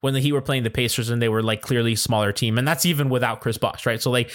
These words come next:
even going back even further to the second round series when Chris Bosh got hurt in game two, it was, like, a Mother's Day or something. I'll never forget that. Worst Mother's Day ever. Having brunch at my house and Kate, Chris Bosh goes down. It's, like, an afternoon game.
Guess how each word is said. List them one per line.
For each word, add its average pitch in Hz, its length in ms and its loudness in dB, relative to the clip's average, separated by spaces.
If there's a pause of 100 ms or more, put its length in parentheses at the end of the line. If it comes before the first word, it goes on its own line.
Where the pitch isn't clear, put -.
(200)
even 214 260 0
going 185 280 0
back 147 360 -2
even 160 240 0
further 190 400 0
to 156 60 2
the 143 60 0
second 151 240 -2
round 135 220 2
series 135 420 0 (340)
when 135 140 -2
Chris 143 180 -2
Bosh 139 200 0
got 127 160 0
hurt 127 220 0
in 123 120 0
game 117 340 2 (100)
two, 113 260 2
it - 220 -10
was, 110 100 -2
like, 107 140 -2
a 104 60 2
Mother's 113 440 2
Day 98 120 0
or - 80 -4
something. - 340 -4
I'll 101 80 -2
never 113 240 0
forget 104 320 -4
that. - 160 -8
Worst 110 220 -2
Mother's 101 220 2
Day 85 100 -2
ever. 90 260 -6 (380)
Having 104 240 0
brunch 131 260 0
at 117 60 0
my 107 100 0
house 113 340 0
and 98 120 -10
Kate, 120 440 -2
Chris 160 260 -2
Bosh 143 260 0
goes 143 180 -2
down. 135 180 0
It's, 127 100 -2
like, 135 120 0
an 131 80 2
afternoon 151 460 0
game. 139 300 0